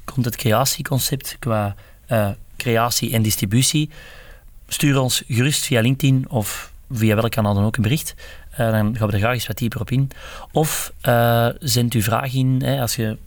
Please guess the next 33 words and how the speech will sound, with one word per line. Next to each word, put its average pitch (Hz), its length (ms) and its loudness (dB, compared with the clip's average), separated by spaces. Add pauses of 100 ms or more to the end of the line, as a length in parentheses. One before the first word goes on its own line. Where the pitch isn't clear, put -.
andere 131 300 2
vragen 120 360 -2
gerelateerd 117 520 0
aan 107 100 2
dit 120 120 2
topic 131 260 -2
hebt, - 240 -4 (360)
eh, 117 240 2
zou 113 180 4
je 113 60 2
altijd 117 220 0
op 107 80 -2
webstack 120 300 -2
punt 113 200 2
B - 20 4
E 113 220 2
slash 110 420 0 (120)
vraag, 107 480 0 (460)
eh, 110 340 4
een 120 140 0
vraag 123 220 2
kunnen 120 340 -2
insturen, 143 560 2 (280)
die 120 140 4
we 110 60 4
dan 110 120 4
zeker 120 220 -2
eens 113 100 -4
meepakken 110 480 -2
in 104 80 0
onze 98 140 2
volgende 95 280 0
aflevering. 117 480 -6